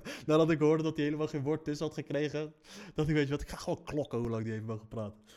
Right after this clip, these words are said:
In die zestien minuten heeft hij twee minuten mogen praten, continu. En er werd weinig ook doorgevraagd. En het leuke is dus ook niet aan hem gevraagd van, "Oké, hoe waren jouw slechte optredens? Wat, wat heb jij ook meegemaakt?" En dat soort shit. Niemand was daarin geïnteresseerd. Oh man, dat is fucked up. Het is echt sneu. Het is echt sneu.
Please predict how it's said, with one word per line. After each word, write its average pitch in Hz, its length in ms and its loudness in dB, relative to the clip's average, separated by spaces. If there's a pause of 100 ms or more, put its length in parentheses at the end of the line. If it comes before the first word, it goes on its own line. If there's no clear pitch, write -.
(120)
In 160 100 0
die 156 100 2
zestien 151 280 2
minuten 143 240 2
heeft 131 120 2
hij - 100 -10
twee 127 140 0
minuten 120 280 -2
mogen 117 240 0
praten, 110 360 0
continu. 117 440 0 (720)
En 143 80 2
er 160 60 6
werd 160 100 8
weinig 151 240 10
ook 135 160 4
doorgevraagd. 131 680 4
En 170 80 2
het 202 100 6
leuke 214 280 4
is 226 120 0
dus 196 160 4
ook 185 180 0
niet 190 200 2
aan 160 80 6
hem 170 180 4
gevraagd 165 440 -4
van, 156 280 -4
"Oké, 196 300 -4
hoe 208 160 -2
waren 190 180 0
jouw 233 200 -2
slechte - 320 -6
optredens? 120 360 -2
Wat, 175 240 -4
wat 180 120 -6
heb 185 100 -4
jij 202 120 -6
ook 156 140 -6
meegemaakt?" 117 400 -2
En 131 60 -2
dat 147 100 0
soort 120 260 0
shit. - 80 -16 (200)
Niemand 156 280 4
was 139 140 2
daarin 135 280 4
geïnteresseerd. 117 560 -8 (1120)
Oh 131 120 -8
man, 131 120 -2
dat 135 100 -2
is - 40 -6
fucked - 320 -2
up. 131 60 2
Het 113 100 0
is - 60 -6
echt 123 140 -4
sneu. 110 260 -2
Het 107 200 -8
is - 80 -12
echt 120 140 -8
sneu. 107 220 -4